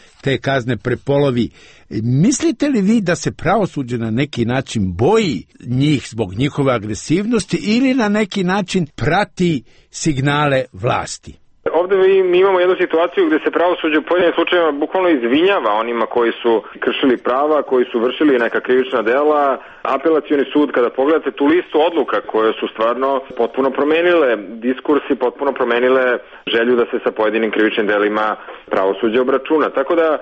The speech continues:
Speaker 2: E, mnoga krivična dela su ostala nekažnjena, mi još uvek nemamo epiloge za, za brojne, od paljenja džamije pa nadalje, e, slučajeve koji su obeležili ovih proteklih desetak godina i taj period u kome su ove organizacije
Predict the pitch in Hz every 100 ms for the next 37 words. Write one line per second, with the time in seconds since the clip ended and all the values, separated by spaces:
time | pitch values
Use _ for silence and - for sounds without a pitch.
0 | - - - 127 131 143 185 185 190 180
1 | 170 165 135 123 139 - 185 170 170 180
2 | 160 170 165 156 143 143 143 135 151 147
3 | 156 151 135 - 139 143 131 110 113 107
4 | 104 104 101 139 139 113 95 98 104 98
5 | - 113 113 107 117 131 143 139 117 104
6 | 98 92 - - - 113 113 117 127 135
7 | 127 104 95 110 - 139 - 151 135 135
8 | 131 123 - - 120 113 117 143 151 147
9 | 117 - - - 90 107 101 113 104 117
10 | 110 107 117 110 117 107 127 151 147 139
11 | 135 135 127 135 127 123 127 131 127 120
12 | 113 120 - 120 113 117 113 117 110 101
13 | 98 - 117 110